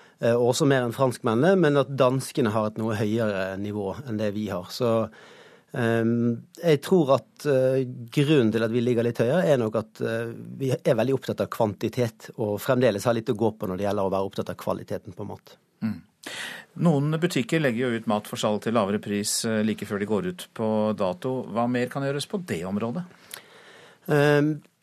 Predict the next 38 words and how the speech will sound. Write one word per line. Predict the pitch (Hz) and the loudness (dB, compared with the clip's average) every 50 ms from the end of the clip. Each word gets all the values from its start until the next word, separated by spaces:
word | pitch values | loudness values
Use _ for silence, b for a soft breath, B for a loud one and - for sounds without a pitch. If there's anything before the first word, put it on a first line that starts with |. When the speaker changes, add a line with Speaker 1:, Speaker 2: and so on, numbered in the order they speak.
| _ _ _ - | _ _ _ 2
Speaker 1:
egentlig | 151 151 160 190 180 131 127 117 | 2 6 6 6 6 4 2 4
så | - 175 | 4 4
burde | 156 127 107 113 120 117 127 151 151 160 165 143 113 | 2 2 2 0 0 2 2 0 4 4 4 6 6
vi | 117 113 107 110 117 | 4 4 6 4 4
vurdert | 110 117 127 123 135 127 110 101 - - - - - | 4 4 4 4 4 4 4 2 0 -4 -12 -8 -4
om, | 127 113 110 107 104 | -2 0 2 2 2
eh, | 107 98 98 98 | 0 0 -2 -2
vi | 101 110 | -4 -6
skulle | 110 - - 120 117 | -6 -6 -4 -2 -2
gjort | 123 120 - | -2 -2 -2
sånn | - 123 - | -4 -4 -2
som | 123 | 0
de | 120 107 | 0 0
har | 110 | 0
gjort | 110 - | -2 -4
i | - | -6
Frankrike, | - - 117 104 - 104 87 87 107 | -4 -4 -4 -4 -4 -8 -6 -6 -6
å | - | -2
forby | - 123 107 107 113 135 113 98 90 87 | -2 -4 -4 -2 -4 -4 -4 -4 -4 -2
matkasting | 98 92 87 - - - 120 - - 98 90 | -2 -2 -2 -4 -6 -10 -10 -8 -6 -8 -6
fra | 87 98 92 - - _ _ - | -6 -8 -8 -10 -12 _ _ -10
butikkene. | 113 - 123 110 - 127 147 160 - - - - | -6 -6 -6 -4 -2 -2 -2 -2 -4 -6 -10 -10
At | 120 - | -8 -4
man | 127 113 | -4 -4
sier | 98 - - 110 113 | -4 0 0 0 0
at | 104 - | 0 0
det | - 104 | 0 0
er | 95 95 92 95 | 0 0 0 -2
ikke | 92 - 117 | -2 -2 0
lov. | 110 127 165 196 190 165 147 - | 4 4 4 4 2 0 -6 -4
Eh, | 143 123 113 | -2 0 0
man | 110 113 120 127 123 | 2 2 0 0 0
kan | - 147 139 123 | 2 0 2 2
levere | 113 110 113 110 110 | 2 2 2 2 2
det | 110 123 | 2 0
inn | 123 113 104 | 0 0 -2
til, | - - 107 104 104 104 | -2 -4 -6 -6 -4 -6
eh, | 104 101 104 | -8 -8 -8